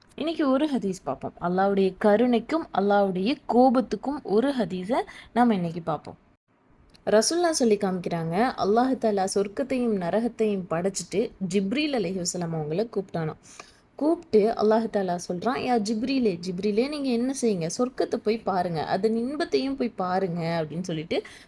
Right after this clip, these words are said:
சொர்க்கத்துக்குள்ள ஜிப்ரீல் அலைஹிஸ்ஸலாம் அவங்கள அனுப்பி வைக்கிறான். அப்போ ஜிப்ரீல் அலைஹிஸ்ஸலாம் அவங்களும் போய்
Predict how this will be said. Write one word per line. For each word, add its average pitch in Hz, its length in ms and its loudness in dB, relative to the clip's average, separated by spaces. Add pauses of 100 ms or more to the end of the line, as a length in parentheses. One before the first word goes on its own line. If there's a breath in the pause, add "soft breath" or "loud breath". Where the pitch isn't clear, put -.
(140)
சொர்க்கத்துக்குள்ள 285 680 -2 (200)
ஜிப்ரீல் 233 640 0
அலைஹிஸ்ஸலாம் 202 580 0
அவங்கள 165 200 -4
அனுப்பி 208 480 -4
வைக்கிறான். 160 340 -6 (420 soft breath)
அப்போ 339 200 2
ஜிப்ரீல் 339 500 0
அலைஹிஸ்ஸலாம் 269 580 -2
அவங்களும் 233 340 0
போய் 254 200 -2